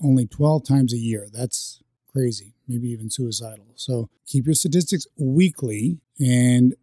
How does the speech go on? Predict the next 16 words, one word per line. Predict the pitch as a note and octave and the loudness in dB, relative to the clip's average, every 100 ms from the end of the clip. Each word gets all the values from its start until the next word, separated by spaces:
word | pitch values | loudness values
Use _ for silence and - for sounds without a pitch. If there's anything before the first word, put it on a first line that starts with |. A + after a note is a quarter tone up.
| - | -10
I | A#2 | -4
would | A#2+ B2+ | -2 0
recommend, | C#3+ C#3 E3+ B2 A#2+ | 0 0 0 2 0
if | A#2 | -2
you're | B2+ | -2
not | B2 A#2+ | -4 -4
keeping | C3+ A#2+ A#2 | -6 -4 0
any | C3 D#3 | 4 4
statistics | - B2+ C3 - A2 | 2 -2 -2 -4 -4
at | A#2+ | -2
all, | C3+ B2 B2+ | 0 0 -2
at | A#2+ | -8
least | C3 C3 E3+ - | -4 0 0 -2
keep | - C#3 B2+ _ A#2 | 0 0 0 _ -4
gross | B2+ D#3 - | 0 2 0
income | F3+ C3+ A#2+ C#3 E3+ | 2 2 4 2 2